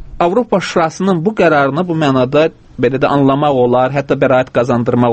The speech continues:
olar. Amma digər tərəfdən biz, e, Avropa Məhkəməsinə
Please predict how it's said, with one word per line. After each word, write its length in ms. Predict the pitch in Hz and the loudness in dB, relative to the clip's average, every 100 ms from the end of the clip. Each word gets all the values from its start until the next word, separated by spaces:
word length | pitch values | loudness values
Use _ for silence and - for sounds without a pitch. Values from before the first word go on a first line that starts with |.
| 110 | 2
olar. 140 | 113 - - - - | 0 -4 -18 -10 -2
Amma 140 | 185 | -2
digər 320 | 202 - 302 | -2 -4 -4
tərəfdən 540 | 269 170 160 - 123 98 - - - | -2 -2 -4 -2 -4 -4 -12 -20 -2
biz, 240 | 247 240 180 | -2 0 0
e, 160 | 175 | 2
Avropa 380 | 143 147 220 226 | 2 0 -2 0
Məhkəməsinə 880 | 214 175 - 139 120 - 127 123 | -2 -2 -2 0 0 -2 -2 0